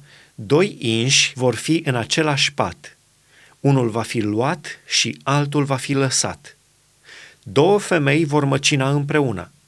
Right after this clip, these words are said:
Una va fi luată și alta va fi lăsată. Doi bărbați vor fi la câmp. Unul va fi luat și altul va fi lăsat.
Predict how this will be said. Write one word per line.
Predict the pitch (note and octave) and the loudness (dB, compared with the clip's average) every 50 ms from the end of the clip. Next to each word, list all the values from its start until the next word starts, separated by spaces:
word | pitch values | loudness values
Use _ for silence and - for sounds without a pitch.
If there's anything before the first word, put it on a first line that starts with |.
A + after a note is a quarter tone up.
| _ _ _ _ _ - - - _ _ | _ _ _ _ _ -20 -20 -20 _ _
Una | _ B2 A#2+ A2+ G#2 | _ -2 0 0 0
va | G2 G#2+ | -2 -4
fi | G2 - B2 A#2 | -6 -4 -4 -4
luată | G#2 G#2+ G#2+ A2 A2 A2 G#2+ - - C#3+ D3+ F3+ G3 - - - - - _ | -2 0 0 0 0 0 -2 -2 -2 0 0 0 -2 -6 -12 -20 -20 -20 _
și | - - - - B2+ - - | -2 -2 -2 -2 -2 -6 -4
alta | - C3+ C#3+ C#3+ C#3 C#3+ C#3 | -2 0 0 0 0 0 0
va | B2+ C3+ | 0 0
fi | B2 - C#3+ C3+ | -2 -2 -2 0
lăsată. | C3+ C#3 C#3 C#3+ - D3 B2 G#2+ - - F#2 - - _ _ _ _ _ _ _ _ _ _ _ - - - - - _ _ | 0 0 0 0 0 -2 -2 -6 -8 -12 -12 -12 -14 _ _ _ _ _ _ _ _ _ _ _ -20 -20 -20 -20 -20 _ _
Doi | - G#2+ F2+ B2+ C#3+ D3 | -14 -2 2 4 4 4
bărbați | D3 C#3+ C3 A#2 G#2 G#2 A2+ B2 D#3 E3 C#3+ - - | 4 2 0 0 0 -2 -2 0 0 0 0 -2 -2
vor | A#2+ A#2+ B2+ A#2 | -2 -4 -4 -4
fi | - - D3 D3 | -4 -2 -2 -2
la | D3 D3+ C#3+ C#3+ C#3+ | 0 0 -4 -4 -4
câmp. | - E3 C3+ G#2 F#2 F2 - - - - _ _ _ _ _ _ - - - - - | -2 0 0 0 -2 -8 -14 -18 -20 -20 _ _ _ _ _ _ -20 -20 -20 -20 -6
Unul | _ D3 C#3+ C#3 C3 A#2 | _ 2 2 4 4 2
va | A2 G#2+ A2 | 0 0 -4
fi | G#2+ - B2 | -4 -4 -4
luat | A2+ G2+ G2+ G#2 G#2+ A2+ C3+ E3 D3+ - - - _ _ - - - _ | -2 0 0 0 0 0 0 -2 -4 -8 -16 -20 _ _ -20 -20 -12 _
și | - - - A#2+ A#2 - | 0 0 0 0 -4 -4
altul | - C#3+ D3+ E3+ F3 F3 F#3 F3+ E3 | -2 0 2 2 2 2 2 2 2
va | C3 B2 G2+ | 2 0 -4
fi | - - A#2 | -2 -4 -4
lăsat. | G2+ G#2 A2 A2 - - D#3 B2+ - - - - - | -4 -2 -2 -2 -2 -2 -2 -2 -6 -10 -14 -20 -20